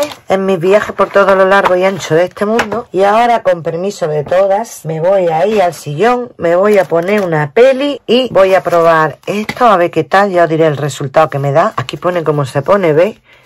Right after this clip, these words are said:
Que se ponen los, los chismes estos, llevan aquí como una cuñita, se ponen ahí, se despegan, encima se pone la uña,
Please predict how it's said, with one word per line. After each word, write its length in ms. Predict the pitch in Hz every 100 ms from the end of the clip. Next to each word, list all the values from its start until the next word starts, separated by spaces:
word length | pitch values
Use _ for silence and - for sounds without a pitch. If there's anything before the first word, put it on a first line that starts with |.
| _ -
Que 120 | 147
se 160 | -
ponen 460 | 143 156 160 170 170
los, 640 | 170 170 165 165 160 156 151 143 _ - _ _ _ - - - _ _
los 140 | - 143
chismes 440 | - 147 160 196
estos, 220 | - -
llevan 240 | 160 147 151
aquí 240 | 156 165
como 180 | - 147
una 180 | 151 156
cuñita, 480 | 170 175 202 214 214
se 140 | -
ponen 360 | 143 139 139 139
ahí, 280 | 156 220
se 160 | 226 180
despegan, 500 | 139 123 185 196 208
encima 280 | 165 151 147
se 140 | 139
pone 240 | 147 156 160
la 160 | 175
uña, 420 | 208 240 240 254